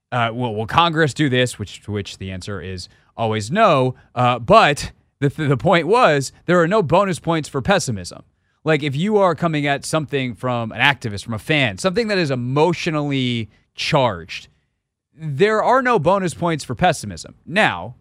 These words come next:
and I've always loved that phrase because it's so easy to get down.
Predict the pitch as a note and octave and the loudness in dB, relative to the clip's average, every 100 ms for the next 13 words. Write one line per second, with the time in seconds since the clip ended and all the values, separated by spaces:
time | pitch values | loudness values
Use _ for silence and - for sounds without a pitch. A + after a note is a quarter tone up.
0 | _ C#3+ E3 F3+ D3+ C3+ D#3+ C3 B2+ A2 | _ 0 4 4 2 2 2 2 -2 -2
1 | B2+ F2+ - - _ _ C#3 C#3+ D#3+ D3+ | -8 -8 -10 -18 _ _ -4 -2 -2 2
2 | E3 C#3 D#3+ D3+ D3 C3 A2 A#2+ G#2+ D#2 | 0 2 -2 -2 -2 -4 0 0 0 -6